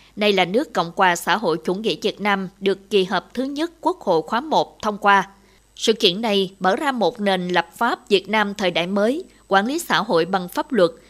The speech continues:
tạo nền tảng để xây dựng và hoàn thiện nhà nước pháp quyền xã hội chủ nghĩa của nhân dân, do nhân dân và vì nhân dân, dưới sự lãnh đạo của Đảng. Ngày chín tháng mười một, với ý nghĩa trọng đại, mang tính biểu tượng sâu sắc đó,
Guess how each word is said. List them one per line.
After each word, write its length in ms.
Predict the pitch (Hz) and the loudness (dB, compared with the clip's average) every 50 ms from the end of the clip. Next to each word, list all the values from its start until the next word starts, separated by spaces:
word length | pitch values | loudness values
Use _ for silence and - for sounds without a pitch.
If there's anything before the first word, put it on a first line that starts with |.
| _ _ - | _ _ 2
tạo 120 | 208 190 | 2 2
nền 260 | 202 220 208 175 175 | 2 0 -4 -4 0
tảng 280 | - 180 156 156 220 262 | 2 2 2 2 0 -2
để 160 | 202 160 160 | -2 -2 -2
xây 200 | - - 254 240 | -2 -4 -4 -2
dựng 220 | 190 185 151 156 190 | 0 0 -2 -2 0
và 100 | 220 202 | 2 2
hoàn 260 | 185 185 196 185 180 | 2 2 0 -4 -4
thiện 240 | - 196 165 147 180 190 | -2 -4 -4 -4 -2 -2
nhà 120 | 190 165 | -4 -2
nước 300 | 160 185 240 311 - - | -2 -2 -4 -4 -4 -4
pháp 140 | 320 339 339 - | -4 -4 -4 -2
quyền 200 | 240 190 165 156 | -2 -2 -2 -2
xã 180 | - - - - | -6 -4 -4 -2
hội 180 | 240 180 160 165 | 0 -2 -2 -2
chủ 100 | - 180 | -4 -6
nghĩa 280 | 165 208 208 190 151 156 | -6 -4 -2 0 0 0
của 160 | - - 202 | 0 -2 -4
nhân 300 | 214 254 247 220 214 208 | -4 -2 -4 -4 -2 0
dân, 240 | 220 220 208 208 175 - - - - _ - | 0 0 0 -2 -4 -8 -12 -20 -20 _ -2
do 140 | 208 247 262 | 0 2 2
nhân 320 | 254 254 247 240 240 226 | 2 0 -2 -2 0 2
dân 240 | 247 247 233 233 185 - - | 2 2 2 0 -4 -4 -2
và 100 | 190 175 - - | -2 -2 0 0
vì 120 | 185 170 | 0 0
nhân 300 | 160 180 208 214 208 196 | 0 0 -2 -2 0 0
dân, 240 | 220 214 202 196 175 - - - | 2 2 2 0 -4 -8 -12 -10
dưới 140 | 185 247 311 | -6 -4 -2
sự 180 | - - - 165 | 0 0 0 0
lãnh 240 | 156 156 147 185 208 | 0 0 -2 -2 -2
đạo 180 | 220 165 156 | -2 -2 -2
của 180 | 151 - 190 190 | -2 0 -2 0
Đảng. 300 | 190 180 143 147 220 339 - - - - _ _ _ _ _ _ _ | 0 0 -2 -4 -6 -12 -14 -16 -20 -20 _ _ _ _ _ _ _
Ngày 180 | - 214 208 202 | 0 2 2 2
chín 220 | 202 247 240 320 370 | 2 0 -4 -4 -4
tháng 180 | 285 277 349 381 | -6 -6 -4 -2
mười 100 | 302 196 | -2 0
một, 400 | 175 180 170 165 - - - - | 2 4 2 2 0 -2 -8 -2
với 140 | 196 254 - | -2 0 0
ý 140 | - 302 | 0 -4
nghĩa 260 | 370 381 262 180 160 180 | -4 -2 0 0 0 0
trọng 280 | - - 180 156 165 | 0 -2 -6 -4 -2
đại, 300 | 196 190 156 147 160 175 - _ _ _ - | 0 0 0 0 -2 -4 -10 _ _ _ -2
mang 280 | 202 226 226 220 208 | 0 0 0 0 -2
tính 220 | - 233 247 330 330 | -4 -4 -4 -2 -2
biểu 140 | 196 160 185 - | -2 -2 0 0
tượng 180 | 220 180 165 170 | -2 -2 -2 -2
sâu 240 | - - 220 208 | -4 -2 -2 -2
sắc 260 | - - - 269 - - | -2 -4 -4 -4 -2 0
đó, 280 | 190 190 226 294 370 | 0 2 2 0 -4